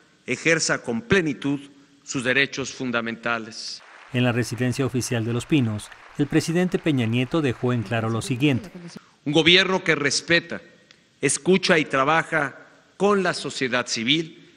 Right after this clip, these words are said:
Speaker 1: es un gobierno que comprende que la verdadera democracia se construye mediante un diálogo permanente con los ciudadanos.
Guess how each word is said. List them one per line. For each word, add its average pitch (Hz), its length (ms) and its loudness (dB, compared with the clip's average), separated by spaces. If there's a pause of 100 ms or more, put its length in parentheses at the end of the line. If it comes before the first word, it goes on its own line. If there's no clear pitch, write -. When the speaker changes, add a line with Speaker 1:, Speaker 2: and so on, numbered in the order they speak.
(140)
Speaker 1:
es 151 160 -2
un 175 80 4
gobierno 156 560 2
que 135 160 2
comprende 127 760 -2 (420)
que 139 100 0
la 135 120 2
verdadera 139 480 2
democracia 147 800 -2 (400)
se - 220 2
construye 185 480 2
mediante 147 460 2
un 170 80 -2
diálogo 165 420 2
permanente 160 1200 -2 (260)
con 156 240 0
los 139 160 -6
ciudadanos. 98 800 -10